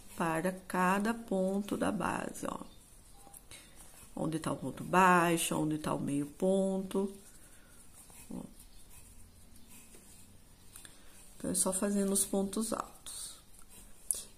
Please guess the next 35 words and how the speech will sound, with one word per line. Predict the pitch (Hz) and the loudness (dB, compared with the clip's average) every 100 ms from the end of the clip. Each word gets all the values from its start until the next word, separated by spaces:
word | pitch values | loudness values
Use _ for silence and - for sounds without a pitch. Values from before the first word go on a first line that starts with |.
| - | -2
E | 208 | 2
daí, | 208 226 233 185 | 4 6 6 6
na | 202 196 | 6 6
onde | 202 262 269 | 6 6 6
tá | 262 - 147 - - - | 4 2 2 2 -4 -2
a | 185 220 277 | 4 6 6
correntinha, | 285 220 208 202 190 - 185 180 180 185 - | 4 4 6 4 2 2 4 4 4 0 -4
que | - | -2
é | 175 | 0
do | 165 | -2
canto, | - 208 214 202 202 - - | 0 4 4 4 0 -4 0
a | 196 | 2
gente | 196 196 190 | 4 2 2
repete | 220 220 - 202 196 | 0 0 2 2 4
o | 269 | 4
leque. | 277 - - - - - - - - - | 4 2 -4 -12 -14 -16 -20 -20 -20 -6
Então, | 214 | -2
vou | 214 | 0
fazer | 226 226 | 2 4
esse | 202 202 | 4 4
lado | 185 175 170 | 4 4 2
aqui | 180 175 | 0 0
pra | - | 0
vocês. | 165 170 - - 165 165 190 185 - - - - - | 0 0 0 2 2 2 0 -2 -12 -18 -18 -18 -4
Como | 180 180 | 0 2
vocês | 180 180 | 2 2
estão | - 180 | 2 2
vendo, | 165 170 214 | 4 4 4
ó, | 196 | 4
eu | 180 | 2
tô | 175 | 0
fazendo | 165 170 175 175 - | -2 0 2 2 2
um | 196 202 | 0 2
ponto | 202 202 202 | 2 2 4
alto | 170 175 175 180 | 2 2 -2 -2